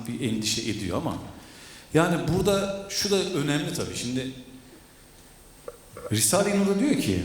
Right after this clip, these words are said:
kalp ve ruhun vazifesizliği ve gıdasızlığından neş'et eden,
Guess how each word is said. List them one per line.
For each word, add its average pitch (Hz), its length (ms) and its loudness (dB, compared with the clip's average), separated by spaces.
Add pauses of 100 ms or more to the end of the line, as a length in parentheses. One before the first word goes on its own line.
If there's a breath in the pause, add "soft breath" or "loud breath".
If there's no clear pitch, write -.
(720)
kalp - 400 -2
ve 175 100 -2
ruhun 151 560 -2 (800)
vazifesizliği 156 1200 2
ve 180 60 0
gıdasızlığından 143 1300 -2 (600)
neş'et 143 480 2
eden, 117 320 -2